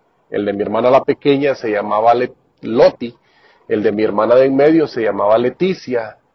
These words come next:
y el mío se llamaba Tío Cacacho. El de mi hermana de en medio y el mío,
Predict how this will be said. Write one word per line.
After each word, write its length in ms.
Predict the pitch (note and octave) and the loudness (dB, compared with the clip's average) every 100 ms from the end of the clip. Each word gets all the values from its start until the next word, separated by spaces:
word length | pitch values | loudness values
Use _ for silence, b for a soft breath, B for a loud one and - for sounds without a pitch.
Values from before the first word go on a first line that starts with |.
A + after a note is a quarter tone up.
| _ | _
y 220 | - A2 | -10 -4
el 120 | G#2 G2+ | -2 -2
mío 300 | G#2+ B2 A#2 | -2 -2 -2
se 140 | G#2+ | -4
llamaba 440 | G2+ G2+ G#2 G#2 - | -6 -6 -4 -4 -4
Tío 340 | G2+ F2+ F#2 | -10 -8 -6
Cacacho. 580 | - G2+ - C3 - - _ _ _ _ _ _ _ _ _ _ _ _ _ _ _ _ _ _ _ _ _ _ _ _ _ - | -4 -4 0 -2 -4 -20 _ _ _ _ _ _ _ _ _ _ _ _ _ _ _ _ _ _ _ _ _ _ _ _ _ 0
El 180 | D3 | 2
de 120 | C#3 C#3 | 4 4
mi 100 | D3 | 4
hermana 320 | C3+ D#3 G3 | 4 6 6
de 120 | G3+ | 6
en 100 | F3 | 4
medio 600 | F#3 G3 E3 C#3+ C#3+ C3 | 4 4 4 2 2 2
y 160 | B2 B2+ | 0 0
el 100 | C3 | 2
mío, 600 | D3+ A#3+ A3+ C#3+ C3 C3 | 0 0 2 2 0 -4